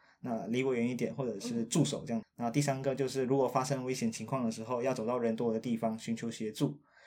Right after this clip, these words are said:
Speaker 1: 那第四个的话，就是可能可以多参加一些团体活动，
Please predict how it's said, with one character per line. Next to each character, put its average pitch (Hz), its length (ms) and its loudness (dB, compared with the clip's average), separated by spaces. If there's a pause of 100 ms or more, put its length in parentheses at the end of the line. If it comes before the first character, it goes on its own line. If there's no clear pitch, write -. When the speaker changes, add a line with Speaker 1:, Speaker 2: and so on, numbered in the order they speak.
(180)
Speaker 1:
那 143 100 4
第 147 120 2
四 147 220 2
个 151 80 6
的 135 100 6
话， 143 120 8
就 135 100 4
是 135 140 2
可 117 140 0
能 120 220 2
可 143 200 2
以 117 240 -4 (280)
多 139 140 4
参 139 200 2
加 135 180 6
一 135 40 2
些 123 440 0
团 131 260 2
体 117 160 2
活 113 200 -2
动， 143 140 8